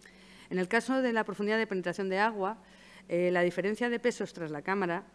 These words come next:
tras la estufa o tras estar en el equipo de filtración se han sombreado en las tablas que se recogen en los informes en color morado por considerar que hay evidencias de una posible no conformidad. Se recomienda que el laboratorio observe los registros y la estanqueidad de su cámara húmeda o condiciones ambientales en balsa.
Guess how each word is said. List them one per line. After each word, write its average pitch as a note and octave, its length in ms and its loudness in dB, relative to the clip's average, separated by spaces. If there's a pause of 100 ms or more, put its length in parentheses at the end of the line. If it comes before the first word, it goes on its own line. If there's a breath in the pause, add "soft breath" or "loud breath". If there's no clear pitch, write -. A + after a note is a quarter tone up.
tras D3 180 -12
la D3+ 60 -10
estufa D3 540 -6
o F3 80 -4
tras E3 160 -6
estar G3+ 200 -2
en A#3 120 2
el G3 100 2
equipo F#3+ 240 -4
de F#3 80 0
filtración G#3+ 580 -4 (280 loud breath)
se - 100 -6
han A3 60 0
sombreado A3+ 400 4
en G#3 40 2
las F3 180 0
tablas G3+ 340 0
que F3 100 -8
se D#3+ 160 -6
recogen G3+ 380 -4
en F#3+ 60 -2
los G#3+ 180 -6
informes F#3 420 -4
en D#3+ 80 -8
color F3 240 -4
morado G#3+ 400 0 (340 loud breath)
por G3 140 0
considerar G#3 380 0
que F#3+ 60 2
hay C4 100 2
evidencias B3 400 0
de A#3 60 -2
una G#3 80 0
posible G3+ 300 -4
no F#3 140 -2
conformidad. D#3 560 -4
Se D#3 160 -8
recomienda F3+ 680 0 (540 loud breath)
que - 60 -4
el F3+ 60 2
laboratorio F#3 400 2
observe B3 260 2
los A3 160 2
registros G3+ 440 -2
y G#3+ 40 -4
la F#3+ 60 0
estanqueidad F#3 440 0
de G#3+ 80 0
su G#3 140 -6
cámara G3 340 2
húmeda G#3 480 0
o F#3 100 0
condiciones G3 440 -2
ambientales F#3 560 -2
en D#3+ 100 -2
balsa. - 420 -10